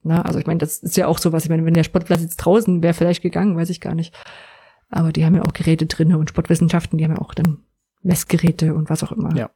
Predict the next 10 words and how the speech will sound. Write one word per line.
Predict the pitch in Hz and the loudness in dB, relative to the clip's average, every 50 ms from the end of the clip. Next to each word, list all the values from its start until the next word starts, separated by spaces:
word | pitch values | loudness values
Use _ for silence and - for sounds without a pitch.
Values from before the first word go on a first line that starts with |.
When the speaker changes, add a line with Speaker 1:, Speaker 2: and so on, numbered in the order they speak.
| - | -16
Speaker 1:
drin. | - - - 165 165 160 - _ _ _ _ _ _ - | -8 -4 -4 -2 -2 -4 -8 _ _ _ _ _ _ -4
Ne? | 165 156 165 170 _ _ _ - - - - - - - _ _ _ - | -2 -2 -2 -4 _ _ _ -20 -20 -20 -20 -20 -20 -20 _ _ _ -4
Geowissenschaften | - 175 170 156 156 151 - 160 160 - 156 - - - | 0 2 2 4 2 0 0 0 0 -2 -2 -4 -4 -6
auch | - 156 | -6 -4
nicht | - 156 - - | -4 -4 -6 -6
ganz | - 156 - | -10 -10 -8
so | - 160 | -8 -10
super. | - - _ - 156 160 160 _ _ _ _ _ _ _ _ _ _ - - - - - - - - - _ _ _ _ _ _ _ | -12 -12 _ -8 -8 -8 -8 _ _ _ _ _ _ _ _ _ _ -20 -20 -20 -20 -20 -20 -20 -20 -20 _ _ _ _ _ _ _
Ja, | - - 147 143 147 147 156 - _ _ - | -8 -6 -6 -4 -4 -6 -8 -10 _ _ -2
ähm, | - 175 175 180 175 175 170 170 170 175 - | 2 2 4 4 4 4 2 2 0 -2 -4